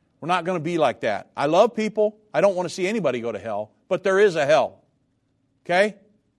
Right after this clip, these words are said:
Don't wanna see anybody go there. Jesus taught on hell more than any other preacher or teacher in the Bible. So hell needs to be talked about today. It's a place you do not wanna go, folks.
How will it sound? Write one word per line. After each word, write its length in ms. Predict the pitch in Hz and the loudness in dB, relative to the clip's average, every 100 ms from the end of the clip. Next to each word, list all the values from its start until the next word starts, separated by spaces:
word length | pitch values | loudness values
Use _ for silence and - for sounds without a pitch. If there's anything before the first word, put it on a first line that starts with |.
| _ _ _ _ _ _ _ 131 | _ _ _ _ _ _ _ 0
Don't 160 | 170 | 2
wanna 180 | 190 190 | 2 -2
see 200 | - 196 | -4 -4
anybody 320 | 190 185 180 | 0 2 2
go 200 | 156 165 | 2 2
there. 240 | 131 101 - _ _ 107 | 0 -4 -10 _ _ -14
Jesus 540 | 117 226 214 147 - | -4 -2 -2 -4 -6
taught 240 | - 165 | 0 2
on 120 | 156 135 | 2 0
hell 260 | 180 180 | 0 0
more 180 | 151 139 | 0 -4
than 140 | 135 | -4
any 240 | 151 208 208 | -6 -4 -2
other 300 | 202 190 185 _ _ | -2 -4 -6 _ _
preacher 340 | - 175 170 165 | -4 -4 -2 -4
or 60 | |
teacher 320 | 127 170 - 147 | -2 -6 -4 -6
in 80 | |
the 60 | 139 | -2
Bible. 440 | 131 127 104 98 _ _ _ _ _ | -2 -2 -4 -8 _ _ _ _ _
So 240 | - 202 151 | -4 -2 -2
hell 440 | - 233 208 165 | 0 4 6 6
needs 260 | 160 180 147 | 0 -6 -4
to 60 | |
be 120 | 160 | -6
talked 360 | 160 202 214 - | -4 0 0 -2
about 360 | 131 127 135 - | -4 -2 -4 -6
today. 420 | 143 156 104 98 _ _ _ | 0 2 0 -6 _ _ _
It's 140 | 160 156 | -10 -8
a 60 | |
place 360 | 143 202 214 - | -4 0 0 0
you 80 | 143 | -4
do 140 | 147 | -2
not 200 | 170 202 | -2 -4
wanna 140 | 147 143 | -4 -4
go, 240 | 202 180 | -2 -4
folks. 420 | - 110 131 _ | -6 -12 -12 _